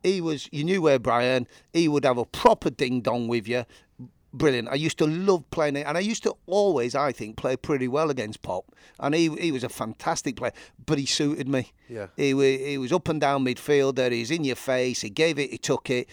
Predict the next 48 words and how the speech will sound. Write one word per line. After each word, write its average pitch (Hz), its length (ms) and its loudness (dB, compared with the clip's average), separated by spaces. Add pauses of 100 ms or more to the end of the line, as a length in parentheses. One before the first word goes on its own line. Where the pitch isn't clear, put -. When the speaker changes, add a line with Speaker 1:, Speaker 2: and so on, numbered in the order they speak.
(140)
Speaker 1:
and 139 180 -4
that 135 160 0
was 117 160 -8
great. 127 380 0 (280)
What 170 120 2
I 143 100 4
didn't 143 320 0
like 101 220 -10
was 107 300 -10 (280)
people 120 280 -4
like 120 320 -2
Ray 107 300 -4
who 98 40 -4
used 95 240 -8
to 95 100 -8
drift 113 640 -12
here 107 260 -8
and 104 220 -10
drift 123 440 -12
there. 107 320 -2
It 117 100 -4
was, 107 240 -10 (160)
Speaker 2:
Yeah, 107 120 -8
Speaker 1:
it 139 40 -4
was 127 120 -4
Speaker 2:
I - 20 -4
Speaker 1:
a 113 40 -4
Speaker 2:
bet. 113 120 -6
Speaker 1:
nightmare 113 300 -4
for 117 120 -6
me, 110 80 -4
really. 107 320 -6 (240)
Speaker 2:
Yeah, 110 200 -14 (120)
no, 113 140 -10
I - 20 -12
bet. 123 240 -4
Um, 147 260 2
moving 170 240 2
on 160 60 4
to - 120 -6
your 135 80 -4
manager 127 260 -2
career, 123 320 0
we'll, 123 220 -4
we'll 123 120 -4
whiz 127 200 -4
through 117 200 -6
these. 117 380 -6